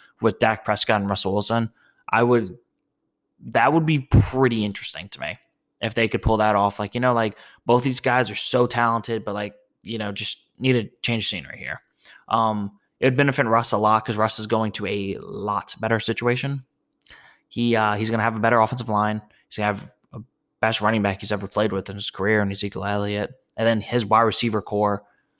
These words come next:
I mean, his wi-, his, his receivers aren't really necessarily the problem in Seattle. I mean, he has D K and Tyler Lockett. Um,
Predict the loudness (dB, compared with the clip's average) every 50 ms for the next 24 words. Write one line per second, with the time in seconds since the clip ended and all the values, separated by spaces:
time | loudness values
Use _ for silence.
0 | _ -2 2 4 4 4 6 4 4 6 6 4 4 4 0 -4 -8 -4 0 2
1 | 2 2 2 0 -4 -6 -6 -6 -4 -2 -2 0 0 2 2 2 2 2 2 0
2 | 0 0 0 2 4 6 6 6 4 4 2 0 0 2 2 4 4 4 2 0
3 | -2 -4 0 2 4 4 4 4 2 2 2 0 0 0 0 2 2 2 4 4
4 | 4 4 2 2 2 2 0 0 -2 -4 -4 -4 -2 -4 -2 -2 -2 -4 -2 0
5 | 0 0 0 0 0 0 0 0 -2 -2 -2 0 0 -2 -4 _ -20 _ _ _
6 | _ _ _ 0 2 4 4 4 2 0 -4 -6